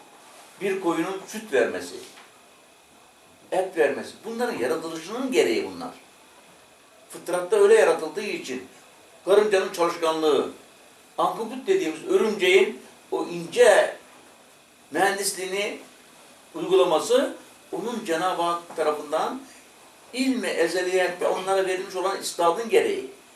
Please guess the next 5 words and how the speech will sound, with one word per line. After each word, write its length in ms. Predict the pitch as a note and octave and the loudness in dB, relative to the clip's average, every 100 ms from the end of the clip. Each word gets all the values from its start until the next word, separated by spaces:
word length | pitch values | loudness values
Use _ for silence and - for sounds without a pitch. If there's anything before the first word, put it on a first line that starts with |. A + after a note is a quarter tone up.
| - - | -20 -12
Yani 540 | B2+ C#3+ C3 - C4 C4+ - - | -2 0 0 -2 -4 -8 -14 -10
fıtrat 440 | F#3+ G#3 B3 B3 | -2 2 2 4
gereği, 320 | C3+ F#2+ - - - _ - - - - _ - | -2 -2 -6 -12 -20 _ -20 -20 -20 -20 _ -8
yaratılışın 520 | B2 C3 C3 F#3 G#3 | -6 -4 -6 -8 -4
gereği. 280 | C3+ - - | -2 -2 -6